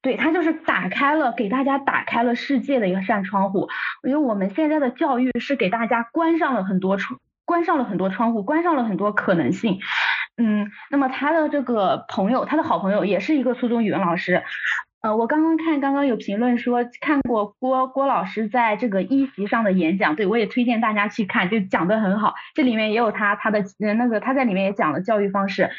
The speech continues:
然后他这个朋友郭朝阳也上过一席，也讲，他，他讲的比郭老师更加的激进。然后他，他评价这个郭老师，他说，“很大程度上，郭初阳是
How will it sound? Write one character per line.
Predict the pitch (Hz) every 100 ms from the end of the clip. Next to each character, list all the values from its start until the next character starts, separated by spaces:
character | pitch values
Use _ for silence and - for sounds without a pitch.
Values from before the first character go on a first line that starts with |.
| - -
然 | 233
后 |
他 | 262 311
这 | 330
个 | 262 233 - - _
朋 | 240 208
友 | 269 269
郭 | - 285
朝 | 294 220 226
阳 | 202 196
也 | 214 185
上 | 285 254
过 | 220
一 | 202 208
席， | 190 190
也 | 196 214
讲， | 226 101 - -
他， | 302 294
他 | 302 311
讲 | 302 196
的 | 214
比 | 208
郭 | 190 254
老 | 247
师 | 190 214
更 | 254 208
加 | 202
的 | 202
激 | 196 202 196
进。 | 214 190 190 190 294 294 269 -
然 |
后 | 226 254
他， | 247 285 285
他 | 294
评 | 320 247 220
价 | 269 247
这 | 254
个 | 226 208
郭 | 240 254
老 | 208 190
师， | 190 190
他 | 208
说 | 220 233 233 - _ -
，“很 | 208
大 | 233 269
程 | 262 202
度 | 262 247
上， | 180 - -
郭 | - 269
初 | 269
阳 | 269 202 233
是 | 247 214 190